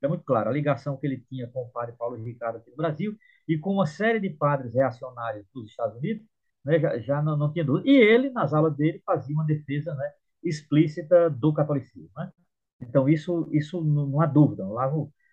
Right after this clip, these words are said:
é, defendia isso já no, no fim da vida. Eu não sei a que ponto, quando exatamente, né, ele se converte ou ele,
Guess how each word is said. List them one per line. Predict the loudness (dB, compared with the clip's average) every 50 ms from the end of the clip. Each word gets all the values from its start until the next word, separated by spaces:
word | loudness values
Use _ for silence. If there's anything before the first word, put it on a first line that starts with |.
| _ _ _ -4
é, | -2 2
defendia | 4 4 6 6 4 4 4 4 4
isso | 4 2 0
já | 0 0 0
no, | 0 -2 -2
no | -2 -2
fim | -2 0
da | 0 2 2
vida. | 2 2 0
Eu | 0
não | 0 -2
sei | -2 -2 -2 -2 -2 -2
a | -2 -2 -2 -2 -2
que | -6 -10 -14 -8 -2
ponto, | 0 2 2 2 0 -2 -8 -4 -2
quando | 0 0 2 0 0
exatamente, | 0 0 -2 -4 -4 -4 -4 -2 -2 -2 -2
né, | -4 -6 -8 -10 _ _ _ _ _ _ 2
ele | 4 4 4
se | 4 2 0
converte | 0 0 0 2 4 4 4 2 2 -2 -4 -2 2
ou | 4 6
ele, | 6 6 6 2